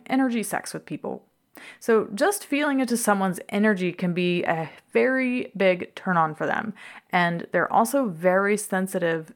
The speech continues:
to their partner's arousal. So if something turns their partner on, ooh, they're gonna feel it too. They also need a lot of anticipation, and they enjoy the longing and the yearning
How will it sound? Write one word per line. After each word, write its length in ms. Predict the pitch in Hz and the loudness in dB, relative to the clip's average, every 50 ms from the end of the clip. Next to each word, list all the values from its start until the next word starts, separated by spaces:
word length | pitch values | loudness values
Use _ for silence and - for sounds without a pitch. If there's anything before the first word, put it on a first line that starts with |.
| - - | -20 -12
to 280 | - - - 190 185 180 | -10 -8 -4 -4 -4 -4
their 140 | 165 160 151 | -4 -6 -8
partner's 560 | - - - - 226 247 - 220 196 170 165 | -8 -12 -4 -2 0 0 2 0 -2 0 -2
arousal. 420 | 170 156 143 127 135 - 117 - | -2 -2 -2 -2 -4 -6 -8 -10
So 160 | - - 170 160 | -10 -10 -10 -10
if 120 | 156 - | -10 -12
something 500 | - - 214 220 220 233 226 214 202 190 | -6 -4 -2 -2 0 -2 -2 -2 -2 -4
turns 260 | - 190 190 170 151 | -6 -6 -6 -6 -6
their 120 | - - - | -6 -8 -8
partner 480 | - - - - 214 226 220 - - - | -8 -12 -4 -2 -2 -2 0 -2 -2 2
on, 340 | - 214 214 214 208 202 - _ - - | 4 4 4 4 4 0 -4 _ -8 -2
ooh, 240 | 339 392 285 190 - | 0 2 2 0 -2
they're 160 | - 170 180 | -2 -4 -2
gonna 220 | 175 180 160 156 147 | -2 -2 -4 -4 -8
feel 260 | - - - - - | -10 -8 -8 -6 -6
it 160 | - - - | -6 -8 -8
too. 240 | - - - - - _ _ _ - - - - - - - - - - - - _ _ _ _ _ - | -8 -8 -8 -8 -10 _ _ _ -20 -20 -20 -20 -18 -18 -20 -20 -20 -20 -20 -20 _ _ _ _ _ 2
They 180 | 220 226 254 254 | 4 4 4 4
also 300 | - 294 339 339 415 403 | 2 0 0 0 -2 -2
need 160 | 370 349 320 | -2 -2 -2
a 80 | 294 247 | -2 -2
lot 380 | 214 185 185 190 202 214 220 | -2 -2 0 2 2 2 2
of 160 | 214 196 - - - | 2 -2 -2 -6 -6
anticipation, 1120 | 190 185 185 - 196 190 - 190 - - - - - 151 156 - - - 294 320 349 349 - - _ - | -6 -6 -6 -8 -12 -10 -10 -12 -12 -12 -18 -14 -12 -12 -10 -8 -6 -6 -6 -6 -8 -12 -16 -18 _ -4
and 180 | 196 190 190 | -2 -2 0
they 160 | 190 190 190 | 0 0 -2
enjoy 420 | 196 185 180 151 165 185 196 202 196 | -2 -4 -6 -4 -2 -2 0 0 0
the 140 | 190 180 165 | -2 -4 -6
longing 720 | 160 160 170 170 180 190 190 196 202 196 196 196 196 - - | -4 -2 0 2 2 2 2 2 0 -2 -2 -4 -4 -6 -6
and 120 | 185 170 160 | -8 -6 -6
the 60 | 160 | -8
yearning 720 | 156 156 156 156 180 190 196 190 190 190 185 185 185 - | -8 -10 -4 0 2 2 2 2 0 0 -2 -2 -4 -8